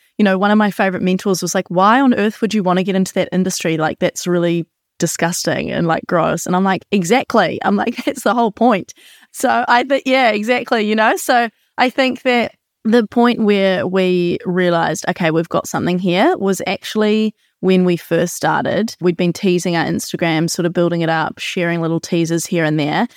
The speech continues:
And we put the website live on the Friday, thinking we were gonna launch on the Monday. And I think we made a few sales, having only just, like, put the website live. So there must have been that many people, like,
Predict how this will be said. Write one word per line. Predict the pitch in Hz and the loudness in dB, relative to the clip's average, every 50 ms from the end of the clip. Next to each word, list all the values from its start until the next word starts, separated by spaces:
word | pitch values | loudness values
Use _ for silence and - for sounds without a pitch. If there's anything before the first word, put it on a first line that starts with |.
| - - _ - | -20 -18 _ -2
And | - 185 185 170 | 0 2 2 2
we | 185 180 | 2 0
put | - - 226 - | 2 -2 -2 0
the | - 208 | 0 0
website | 185 180 180 160 - - 190 165 | 2 2 0 0 0 -2 -2 -2
live | - 165 170 170 170 170 170 165 165 170 165 156 - - - - _ | -2 0 0 0 0 0 -2 -2 -2 -4 -4 -6 -10 -18 -20 -6 _
on | - 175 170 165 165 165 160 | 0 0 2 2 2 0 0
the | - 175 | -2 -4
Friday, | - - - 170 160 160 156 156 151 143 123 156 214 262 | -4 0 0 2 2 2 2 0 0 0 0 -2 -2 -2
thinking | - - 185 170 - 180 170 | -2 -2 -4 -2 -2 0 2
we | 160 156 | 2 2
were | 156 | 2
gonna | - 160 160 156 | 0 0 0 0
launch | 160 156 151 - - - | 0 0 -2 -2 -2 -2
on | 170 | 0
the | 156 151 | 0 2
Monday. | 147 147 156 147 143 143 151 - | 2 2 2 0 0 -2 -2 -4
And | - 160 160 | -2 -2 -2
I | 151 170 | -2 -4
think | - 175 - | -4 -4 -2
we | - 170 165 | 0 0 0
made | 156 156 160 165 165 170 - - | 0 0 0 -2 -2 -4 -4 -4
a | - 165 | -4 -6
few | - - 175 160 | -2 -2 -2 -2
sales, | - - - 156 151 160 165 - - - | -2 -2 -4 -4 -2 -2 -2 -2 -4 -4
having | - 190 180 190 185 | -4 -2 -2 0 0
only | 180 185 180 170 175 170 | 0 0 0 0 -2 -2
just, | - 180 - - | -2 -4 -2 -2
like, | 190 175 - _ | -4 -4 -4 _
put | - - 180 - | -4 -4 -2 0
the | - | 0
website | 165 175 170 - - 185 - | 0 0 -2 0 -2 -2 0
live. | - 170 170 170 165 160 | 0 0 0 0 -2 -4
So | - 196 | -4 -2
there | 185 190 190 | 0 2 2
must | 185 180 175 - | 2 0 -2 -2
have | - 170 | -2 -2
been | 185 180 | 0 0
that | 175 160 - | 0 -2 -2
many | - 180 180 | 0 -2 -2
people, | 165 - 196 170 - - 170 170 | 0 0 -2 -2 -2 -2 -2 0
like, | 160 160 156 151 - | 2 2 0 0 -4